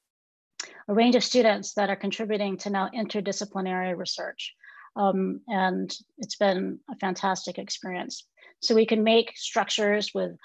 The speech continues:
higher symmetries that can exist in, in nature for light trapping and solar cell devices. We can make these beautiful nanostars that can be used as, um, uh, therapeutic, uh, agents, as well as a diagnostic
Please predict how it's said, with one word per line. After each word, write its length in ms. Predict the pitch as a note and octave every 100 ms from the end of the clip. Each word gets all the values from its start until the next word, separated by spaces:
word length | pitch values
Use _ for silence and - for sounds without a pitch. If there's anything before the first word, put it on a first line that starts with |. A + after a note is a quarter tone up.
| _ -
higher 220 | A3+ G3+
symmetries 800 | - G3+ G3+ - G3+ G3+ G#3 G3+
that 280 | F#3+ F#3+ -
can 180 | G3
exist 400 | F3 - F#3+ -
in, 240 | F3+ E3+ F3+
in 120 | F3+
nature 400 | G3 G3+ G#3+ G#3 -
for 240 | F#3 F3
light 240 | F3 F#3+
trapping 480 | - G3 G3 F#3 G3+ -
and 100 | F#3+
solar 280 | - G3 F#3
cell 280 | F#3 F3+ E3+
devices. 640 | F3 F3+ F#3 G3+ F#3 F#3 - - - - - - -
We 80 | G3
can 160 | F#3+
make 180 | F#3+ F#3
these 180 | F#3 E3+
beautiful 640 | G3 F#3+ F#3 F#3 E3 E3 G#3
nanostars 800 | F3 F3+ - B3 A3+ A3 G#3+ G3
that 140 | F#3
can 140 | - F3
be 100 | F#3
used 400 | F#3 F#3 F3 -
as, 380 | F3+ F3 F3+ -
um, 380 | F3+ E3 - _ _ _ _ _ -
uh, 300 | G#3 F#3 F3 F3+ - _ _ _
therapeutic, 640 | G#3 F#3 E3 A#3 A3 G#3 - -
uh, 160 | F#3 -
agents, 440 | A3 B3 C4 B3
as 100 | -
well 180 | G3 F3+
as 120 | F3+
a 60 | F3+
diagnostic 760 | F#3 F3 E3+ F3+ E3 - F#3